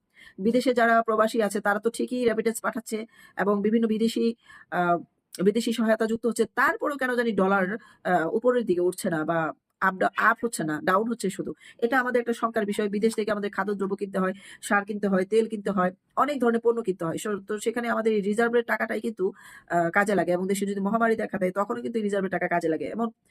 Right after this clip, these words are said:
বড় বড় বিদেশি, বৈদেশিক, আহ, বাণিজ্য যেই চুক্তি করা হয়,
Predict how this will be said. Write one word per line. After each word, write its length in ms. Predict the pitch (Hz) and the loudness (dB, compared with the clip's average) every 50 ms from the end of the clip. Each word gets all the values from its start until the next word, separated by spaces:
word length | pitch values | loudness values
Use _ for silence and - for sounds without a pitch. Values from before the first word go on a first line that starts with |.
| - - _ 196 | -20 -8 _ 2
বড় 160 | 214 233 254 | 4 4 4
বড় 160 | 240 247 247 | 4 4 2
বিদেশি, 500 | 226 226 214 247 233 240 233 233 220 - | 2 0 -2 -2 -2 -2 -2 0 -2 -2
বৈদেশিক, 520 | 185 185 185 214 214 208 226 - 233 226 - _ - | -4 -2 0 0 2 2 0 -2 -2 -4 -6 _ -6
আহ, 160 | - 175 185 180 | -2 0 0 2
বাণিজ্য 500 | 190 196 190 202 202 - 208 202 196 196 | 2 2 0 0 -2 0 0 0 2 2
যেই 340 | 196 190 185 180 180 180 185 - - - - - - _ - | 4 4 4 4 2 0 -4 -6 -12 -18 -18 -18 -12 _ -4
চুক্তি 220 | 254 240 - 254 | -4 -2 0 0
করা 180 | 226 202 190 185 | 2 2 2 2
হয়, 220 | 196 180 170 180 | 2 0 -2 -2